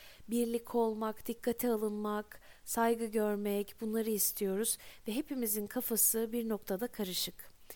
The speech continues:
Bazı insanlar çok sert olabilir bu gerçeklere karşı, hani,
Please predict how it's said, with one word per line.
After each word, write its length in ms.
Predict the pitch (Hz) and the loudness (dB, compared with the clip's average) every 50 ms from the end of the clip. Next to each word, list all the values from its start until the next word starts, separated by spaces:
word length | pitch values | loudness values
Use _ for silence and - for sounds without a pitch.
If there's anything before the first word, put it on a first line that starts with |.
| - - - - - - - | -16 -18 -18 -18 -20 -10 -4
Bazı 260 | - 214 240 240 240 254 | 0 2 2 2 2 2
insanlar 460 | 254 - - 269 262 254 269 269 262 | 2 2 2 2 0 0 0 -2 -2
çok 200 | - 285 - - | -2 -2 0 2
sert 300 | - 262 247 247 - - | 4 4 4 4 2 0
olabilir 480 | 247 247 247 233 247 240 302 339 - - - | 0 2 0 0 0 -2 -2 -4 -4 -4 -4
bu 80 | 233 | -2
gerçeklere 580 | 214 226 214 214 - - 226 - - 220 220 226 | 0 0 0 0 -2 -4 -6 -4 -2 -2 -2 -2
karşı, 420 | - - 220 214 220 214 - 277 | -2 -2 -2 -2 -2 -2 -2 -2
hani, 240 | 262 233 220 233 233 | -2 -2 -2 -4 -6